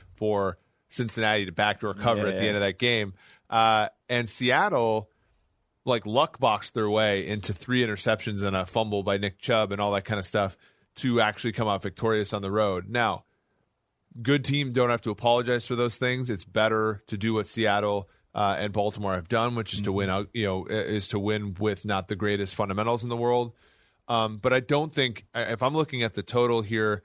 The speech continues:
Speaker 1: fifty-one and a half, that seems like, that seems blasphemous in,
Speaker 2: That
Speaker 1: in,
Speaker 2: seems
Speaker 1: in the past.
Speaker 2: real high.
Speaker 1: But I kinda like, I mean, I, I do like the idea that this is gonna be a higher scoring game. Um,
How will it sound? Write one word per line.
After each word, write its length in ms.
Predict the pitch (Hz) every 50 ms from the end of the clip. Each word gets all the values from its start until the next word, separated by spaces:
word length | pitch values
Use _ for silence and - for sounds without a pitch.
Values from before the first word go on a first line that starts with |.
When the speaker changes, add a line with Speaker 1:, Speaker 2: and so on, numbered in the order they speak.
| _ _ _ _ _ _ _ _ _ _ _ _ -
Speaker 1:
fifty-one 480 | 147 143 - - 135 120 120 123 120
and 100 | 113 107
a 40 | 98
half, 540 | 92 87 101 104 107 120 127 120 - _ _ _ _ _
that 220 | - 113 120 120
seems 520 | - - - 131 127 120 120 113 - - - _ _ _
like, 320 | - 117 107 104 98 - - - _ _ _ _ _
that 180 | - 117 120 -
seems 220 | - 139 123 104 90
blasphemous 680 | - 101 92 101 107 - - 131 127 131 131 127 - 131
in, 80 | 113
Speaker 2:
That 60 | 104
Speaker 1:
in, 60 | 101 -
Speaker 2:
seems 300 | - 107 107 101 78 107
Speaker 1:
in 60 | 104
the 100 | 101 92
past. 460 | 90 107 113 113 117 120 131 135 98
Speaker 2:
real 340 | 101 101 98 95 90 80 -
high. 300 | 92 90 78 76 73 69
Speaker 1:
But 260 | - 139 139 127 120 -
I 180 | - 110 117 113
kinda 320 | - - 147 165 151 131
like, 480 | 117 107 107 110 117 120 117 - - - - -
I 120 | 117 113
mean, 180 | 110 113 110 107
I, 260 | 98 90 104 113 120 -
I 140 | - 117 117
do 200 | 107 113 123 120
like 160 | 120 120 113
the 120 | - 120 110
idea 160 | 104 110 107
that 80 | 98 104
this 160 | 104 104 101
is 80 | - -
gonna 100 | 113 104
be 80 | 101
a 40 | 92
higher 300 | 87 98 107 107 104 101
scoring 400 | 95 - - - 104 98 92 92
game. 420 | 90 98 101 104 101 92 90 87 87 - _ _ _ _ _ _ _
Um, 440 | - 110 110 110 107 101 98 95 92